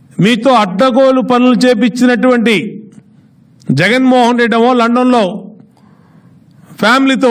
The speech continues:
ఉన్నాడు, సజ్జల రామకృష్ణారెడ్డి హైదరాబాద్ పారిపోయాడు, ధనుంజయ రెడ్డి ఎక్కడ పారిపోయాడు ఎవడికి తెలియదు, మీకు ఒత్తిడి తీసుకొచ్చినటువంటి మాజీ డీజీపీ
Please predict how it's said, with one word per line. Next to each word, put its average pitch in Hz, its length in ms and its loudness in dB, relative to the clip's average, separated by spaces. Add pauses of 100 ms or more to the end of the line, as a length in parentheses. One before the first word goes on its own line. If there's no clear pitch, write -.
ఉన్నాడు, 147 240 -6 (1400)
సజ్జల 214 400 0
రామకృష్ణారెడ్డి 262 680 0
హైదరాబాద్ 254 420 0
పారిపోయాడు, 170 460 -2 (1900)
ధనుంజయ 269 500 2
రెడ్డి 269 180 0
ఎక్కడ 254 160 -2 (100)
పారిపోయాడు 262 400 0
ఎవడికి 247 240 0
తెలియదు, 165 280 -2 (1600)
మీకు 247 260 0 (520)
ఒత్తిడి 226 340 -2
తీసుకొచ్చినటువంటి 262 880 0 (840)
మాజీ 240 380 0 (140)
డీజీపీ 262 440 0